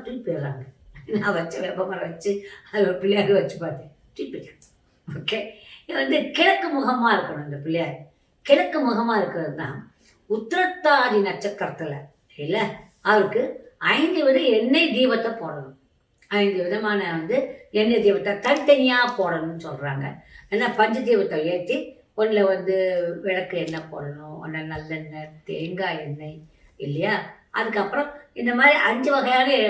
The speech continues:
எண்ணெய், எண்ணெயை எடுத்துக்கோங்க. அப்புறம் நெய், இந்த மாதிரி அஞ்சு வகையான எண்ணெயை எடுத்துக்கிட்டு அதுல வந்து நீங்க தீபம் போட்டீங்கன்னா இல்ல, அது ரொம்ப சூப்பரா இருக்கும். இன்னொரு எண்ணெய் இழுப்ப எண்ணெய், அதுவும் சொல்லிட்டேன். அஞ்சு வகை எண்ணெயை வச்சுக்கிட்டு நீங்க என்ன பண்ணுங்க, வேப்ப மரத்து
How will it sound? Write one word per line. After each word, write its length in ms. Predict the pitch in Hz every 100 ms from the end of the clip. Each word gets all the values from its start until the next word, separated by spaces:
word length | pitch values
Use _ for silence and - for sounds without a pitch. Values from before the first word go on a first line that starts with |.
| 196
எண்ணெய், 260 | 202 226 208 185 185
எண்ணெயை 220 | 196 240 208
எடுத்துக்கோங்க. 500 | 175 - 170 147 - - - _ -
அப்புறம் 320 | 226 277 294 202
நெய், 200 | 214 190 180 180 175 - -
இந்த 180 | - 277 277
மாதிரி 180 | 330 - - 247
அஞ்சு 200 | 262 262
வகையான 300 | 240 233 226 196
எண்ணெயை 220 | 226 220
எடுத்துக்கிட்டு 440 | 196 - 196 196 320 - - _ -
அதுல 240 | 208 277 302 254
வந்து 240 | 220 220 208
நீங்க 200 | 190 185 170
தீபம் 320 | 185 202 170
போட்டீங்கன்னா 480 | 165 147 151 143 156 185 196 - _ -
இல்ல, 100 | 196 240 - - _ _ -
அது 140 | - 170 254
ரொம்ப 160 | 170 208 208
சூப்பரா 320 | 185 165 165
இருக்கும். 400 | 147 139 170 160 139 - -
இன்னொரு 300 | 240 269 208
எண்ணெய் 220 | 165 190 156
இழுப்ப 220 | 170 160 139
எண்ணெய், 200 | 214 - _ _
அதுவும் 260 | 143 185 147
சொல்லிட்டேன். 400 | 135 139 139 - _ _
அஞ்சு 220 | 208 240 226
வகை 180 | 190 165
எண்ணெயை 220 | 196 220
வச்சுக்கிட்டு 380 | 175 165 165 202 185
நீங்க 140 | 165
என்ன 120 | 165 202 190
பண்ணுங்க, 280 | 180 185 240 302 - -
வேப்ப 340 | 185 240 285 269
மரத்து 240 | 220